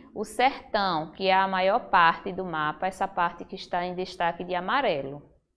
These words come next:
Essas são as quatro sub-regiões do estado de Pernambuco.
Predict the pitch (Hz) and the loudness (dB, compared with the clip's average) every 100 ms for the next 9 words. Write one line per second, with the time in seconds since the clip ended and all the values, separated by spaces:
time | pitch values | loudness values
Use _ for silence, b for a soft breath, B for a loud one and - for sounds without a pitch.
0 | _ _ b b - 165 196 190 - 175 | _ _ b b -8 -4 -4 -6 -6 -4
1 | 170 B B - 170 - - 190 196 226 | -6 B B -6 -6 -8 -2 4 6 4
2 | 277 294 - - 214 214 240 220 220 214 | 0 -8 -8 -8 -4 -2 -2 -4 -4 -8
3 | 175 170 208 175 208 - 190 180 185 196 | -6 -8 -10 -8 -8 -6 -4 -2 -2 -6
4 | 233 247 233 247 302 262 170 - - - | -6 -4 -2 -2 -6 -4 -6 -8 -14 -16